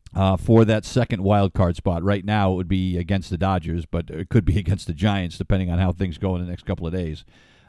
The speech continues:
Uh, but the Padres showing signs of life. Uh, the Dodgers beat the Braves yesterday, three to two. Corey Seager with a big double, uh, in the eighth inning, the difference in that game. And, uh, Max Scherzer takes the mound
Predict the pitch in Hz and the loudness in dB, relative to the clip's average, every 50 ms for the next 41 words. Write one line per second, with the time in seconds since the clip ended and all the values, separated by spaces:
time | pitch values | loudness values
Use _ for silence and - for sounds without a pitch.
0 | - - 87 90 90 90 87 80 90 - - - - 143 151 139 123 117 110 104 | -6 -2 0 0 2 0 0 0 -2 -4 0 2 4 4 4 4 4 2 2 2
1 | - - - - - - - - - - - 135 131 131 127 120 - - 131 117 | 0 -4 -12 -20 -20 -20 -20 -20 -16 -2 2 4 4 4 4 0 0 0 0 0
2 | 117 107 101 107 104 104 107 107 101 - - - - - _ _ _ _ 87 95 | 2 0 0 0 2 2 2 2 2 0 -4 -12 -20 -20 _ _ _ _ -4 -2
3 | 98 95 95 82 - 117 120 123 120 120 110 90 - 117 110 - 95 85 101 107 | 0 0 0 2 4 4 4 4 4 4 2 4 4 2 2 2 0 2 4 4
4 | 107 107 104 92 82 98 - 104 98 104 101 - - 110 101 98 98 98 98 95 | 6 6 4 2 0 -6 -4 -2 0 0 0 0 0 -2 0 0 0 0 0 -2
5 | 95 - _ - - - 104 104 95 87 - - - 101 90 - - 117 113 110 | -4 -6 _ -12 -8 -4 -2 -2 -2 -2 -4 -2 -2 -2 -2 0 0 0 0 2
6 | 101 95 - - - 117 107 92 95 90 85 87 90 82 85 87 78 76 104 98 | 0 -2 -4 -2 -2 -2 0 0 0 -2 0 -2 -2 -2 -2 -4 -4 -2 -4 -4
7 | 82 76 76 107 101 92 92 80 - - - - - _ _ - - 87 - - | -4 -4 -2 0 0 2 0 -2 -4 -10 -18 -20 -20 _ _ -8 -8 -8 -6 -6
8 | 101 95 90 - 65 90 92 - - 98 95 92 87 78 85 80 73 95 - - | -6 -6 -4 -4 -4 -4 -4 -2 -2 -2 -2 -2 -2 -2 -4 -2 0 -2 -2 -2
9 | 92 92 - - - - - - 90 87 101 110 113 - - 92 104 95 95 95 | -4 -6 -8 -10 -16 -16 -12 -8 -6 -4 -2 -2 -2 -4 -4 -2 -2 0 0 -2
10 | 90 85 - _ _ _ _ _ - 87 90 90 90 87 85 90 85 85 90 110 | -4 -6 -10 _ _ _ _ _ -8 -4 -2 -2 -2 -2 0 -2 -2 0 0 0
11 | 120 113 - - - - 156 160 147 127 98 98 82 71 - - _ _ _ _ | 0 0 -2 -8 -6 -2 0 0 2 2 0 0 -4 -4 -6 -10 _ _ _ _
12 | _ _ _ _ _ _ _ _ _ _ _ - 117 113 - - - 110 101 104 | _ _ _ _ _ _ _ _ _ _ _ 2 2 2 2 0 -2 0 2 4
13 | 101 98 95 95 90 85 78 | 4 4 2 2 0 -2 -6